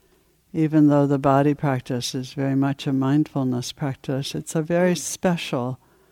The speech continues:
mindfulness practice. So it's a little bit apples and oranges. We don't expect you to be doing the thirty-two parts at every sit,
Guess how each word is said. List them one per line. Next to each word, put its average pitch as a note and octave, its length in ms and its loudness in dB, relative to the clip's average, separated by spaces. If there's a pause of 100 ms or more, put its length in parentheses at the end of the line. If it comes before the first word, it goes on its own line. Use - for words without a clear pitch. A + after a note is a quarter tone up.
(240)
mindfulness C#3+ 640 0
practice. - 800 -12 (640)
So - 160 -6
it's D3+ 160 -4
a E3 60 4
little G3 260 2
bit D#3+ 280 2
apples D3 540 -2
and C#3 140 0
oranges. C#3 760 -4 (1040)
We D#3 140 2
don't D#3 340 6
expect - 520 -6
you C#3+ 100 2
to C3+ 100 -2
be C#3 160 -2
doing C#3 540 0 (240)
the D3 100 -2
thirty-two C#3 580 -2
parts - 460 -6
at C#3 140 -4
every D3 380 -2
sit, - 480 -4